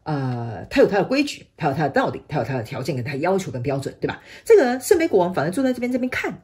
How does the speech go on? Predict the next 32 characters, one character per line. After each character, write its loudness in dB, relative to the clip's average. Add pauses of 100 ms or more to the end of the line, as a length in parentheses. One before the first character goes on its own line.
哎 2
呀， 2
我 0
到 0
底 -4
呢， -4 (120)
到 2
底 -4
呢， -6 (220)
要 6
不 -4
要 2
把 -6
这 -4
个 0
钱 -6
币 -4 (180)
投 -4
进 -2
去？ -4 (280)
要 8
不 2
要 2
跟 2
这 -4
个 2
宝 -4
剑 2
女 -6
王 -10
合 -6
作？ 2